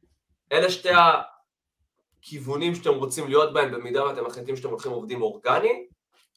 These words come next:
ועכשיו נחזור לשאלה של יניר היה, כי היא הייתה קשורה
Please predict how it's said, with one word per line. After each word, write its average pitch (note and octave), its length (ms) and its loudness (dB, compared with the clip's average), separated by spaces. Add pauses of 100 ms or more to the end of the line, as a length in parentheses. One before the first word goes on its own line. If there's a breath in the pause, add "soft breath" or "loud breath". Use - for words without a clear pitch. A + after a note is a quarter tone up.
(120)
ועכשיו G#3+ 460 -2
נחזור D3 300 0
לשאלה C3 320 -2
של B2 200 -8
יניר A#2+ 240 -6
היה, F3 260 0
כי - 140 -12
היא G#2+ 60 -4
הייתה A2 340 -2 (100)
קשורה A2 380 0